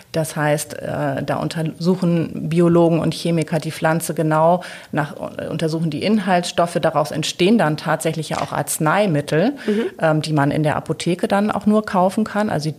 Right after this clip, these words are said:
Speaker 1: durchaus, ähm, potent sind.
Speaker 2: Zum
Speaker 1: Wo,
Speaker 2: Beispiel?
Speaker 1: wo z-, zum Beispiel, äh, das Mittel Sinopret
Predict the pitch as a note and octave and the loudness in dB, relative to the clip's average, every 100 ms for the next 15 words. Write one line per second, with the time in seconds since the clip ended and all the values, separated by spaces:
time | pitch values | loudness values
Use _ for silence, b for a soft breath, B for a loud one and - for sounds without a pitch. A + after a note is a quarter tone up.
0 | - D#3+ F3 - - D3+ D#3 - D3 D3+ | -6 -2 -2 -2 -2 -2 -4 -6 -6 -6
1 | - D#3 - D3 F#3 - G#3 A3+ B B | -6 -8 -4 -2 -2 -2 0 0 B B
2 | B - E3 E3 F#3+ G#3 D#3 D#3 C#4+ D#4 | B 2 4 4 4 2 0 2 2 2
3 | D3 - E3 D3 C#3+ D#3 - E3+ D#3 D#3 | -8 -6 -4 -4 -4 -6 -6 -2 0 -2
4 | B B B B _ - D3+ D3 D3 - | B B B B _ -6 -4 -4 -4 -2
5 | E3 F3 C#3+ D#3+ D#3+ D#3 - D3+ D3 - | -2 -2 -2 0 0 0 -4 -2 -4 -4